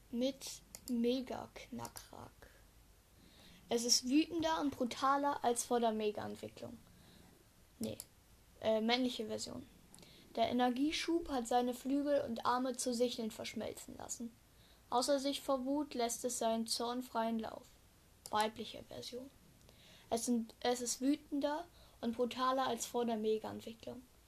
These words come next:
Mit seinen sichelartigen Armfortsätzen zerfetzt es seine Gegner. Größe eins Komma neun Meter, Gewicht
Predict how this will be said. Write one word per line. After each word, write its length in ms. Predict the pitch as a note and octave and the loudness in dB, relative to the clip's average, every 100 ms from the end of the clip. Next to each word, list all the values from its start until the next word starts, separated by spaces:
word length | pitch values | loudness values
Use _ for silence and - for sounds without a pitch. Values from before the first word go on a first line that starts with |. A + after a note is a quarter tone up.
| - - - - | -20 -20 -20 -6
Mit 160 | A3+ A3+ | -4 0
seinen 300 | A#3 A#3+ A#3+ | 2 2 2
sichelartigen 920 | C4+ D4+ C#4+ - C4+ C4 A#3 A#3 A3+ | 2 2 0 2 0 0 -2 -2 0
Armfortsätzen 1800 | A3+ A#3 C4 - C4 B3+ - B3+ C4 - - - - A#3+ A#3+ B3 C#4+ C#4+ D#4 - | 0 2 0 -2 -2 -2 -4 -6 -6 -8 -10 -10 -8 -2 -2 -2 0 0 0 -8
zerfetzt 600 | - A#3 A3+ B3 A#3+ - | -6 -6 0 0 0 -4
es 160 | A#3 A3+ | -4 -2
seine 280 | A3+ A3 G#3+ | -2 -2 -2
Gegner. 420 | G#3+ G#3+ A3 - - - - - - - - | -4 -6 -8 -14 -20 -20 -20 -20 -20 -20 -4
Größe 600 | C4 C#4 C#4 D4 D4 - | 0 0 2 4 4 4
eins 260 | A3 G#3+ | -2 -6
Komma 300 | - G#3+ G#3 | -8 -6 -6
neun 400 | G#3 G#3 G#3+ G#3+ | -6 -8 -8 -4
Meter, 460 | A3 C#4 - D#4+ D#4+ | 0 0 0 -4 -4
Gewicht 640 | A3+ G#3+ B3+ B3+ - - | -6 2 2 0 -8 -12